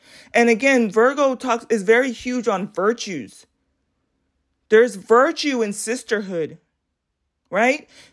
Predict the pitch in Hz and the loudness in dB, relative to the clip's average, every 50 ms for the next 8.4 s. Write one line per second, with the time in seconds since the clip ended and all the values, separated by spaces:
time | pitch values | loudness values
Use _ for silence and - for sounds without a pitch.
0 | _ - 185 240 285 311 320 339 320 320 311 285 254 214 - 233 254 262 262 254 | _ -8 -4 -4 -2 -2 -2 -2 -4 -4 -4 -6 -10 -8 -8 -6 -4 -4 -4 -4
1 | 226 240 233 226 226 226 220 220 208 190 196 - _ - - - 214 226 262 277 | -2 -2 0 0 0 -2 -2 -4 -10 -12 -16 -20 _ -10 -2 2 2 2 2 0
2 | - 247 226 214 208 - 196 196 - 196 190 180 - 190 180 196 190 175 147 120 | -2 -2 -2 -2 -2 -4 -10 -10 -8 -10 -10 -6 -2 0 0 0 0 -2 -4 -4
3 | - 196 _ _ _ _ _ _ _ _ _ _ _ _ _ _ _ _ _ _ | -6 -14 _ _ _ _ _ _ _ _ _ _ _ _ _ _ _ _ _ _
4 | _ _ _ _ _ _ _ _ _ - 165 156 214 247 277 262 302 294 269 262 | _ _ _ _ _ _ _ _ _ -2 0 2 2 2 2 0 -2 -2 -2 -2
5 | 240 214 262 262 262 262 240 214 220 240 226 233 247 233 226 214 214 208 214 214 | -2 -2 -2 0 0 0 0 0 0 -2 0 0 -2 -4 -4 -2 -4 -4 -4 -2
6 | 214 196 196 214 226 233 214 233 226 214 - 208 208 214 220 220 - - - 208 | -2 -2 -2 -2 -4 -6 -6 -6 -6 -6 -4 -4 -4 -4 -4 -6 -6 -2 -2 -2
7 | 202 - 220 226 - - - 220 214 202 196 180 - - 185 190 220 220 226 214 | -2 -2 -6 -8 -6 -4 -4 -2 -2 -2 -4 -6 -6 -4 0 0 0 0 0 -2
8 | 185 156 117 95 90 - _ _ | -2 -2 -4 -4 -8 -14 _ _